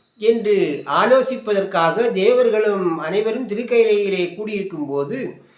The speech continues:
மூவராதி ஆகிய சிவபெருமான் தேவாமிர்தம் கொண்டு வருகின்றார். அவ் அமிர்தமானது கைலைங்கிரி முழுவதும் பரவுகின்றது. அங்கிருந்த தேவர்களின் ஆசி வழியாக தேவாமிர்தமானது அவருடைய தேகாமிர்தத்தில் சேர்ந்தது.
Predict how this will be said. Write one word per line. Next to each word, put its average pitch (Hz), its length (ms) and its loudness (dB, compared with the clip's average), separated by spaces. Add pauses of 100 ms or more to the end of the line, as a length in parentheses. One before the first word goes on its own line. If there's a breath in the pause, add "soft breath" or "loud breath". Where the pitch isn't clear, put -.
(260 soft breath)
மூவராதி 233 760 2
ஆகிய 202 440 0
சிவபெருமான் 202 920 -2 (360 soft breath)
தேவாமிர்தம் 220 760 0
கொண்டு 226 260 -4
வருகின்றார். 185 560 -6 (600)
அவ் 196 240 0
அமிர்தமானது 226 840 2
கைலைங்கிரி 226 640 0
முழுவதும் 226 540 0
பரவுகின்றது. 170 840 -4 (320 soft breath)
அங்கிருந்த 233 840 0
தேவர்களின் 233 680 2
ஆசி 240 320 0
வழியாக 208 640 0
தேவாமிர்தமானது 214 1040 -2
அவருடைய 196 760 -2 (220)
தேகாமிர்தத்தில் 220 680 2
சேர்ந்தது. 185 520 -6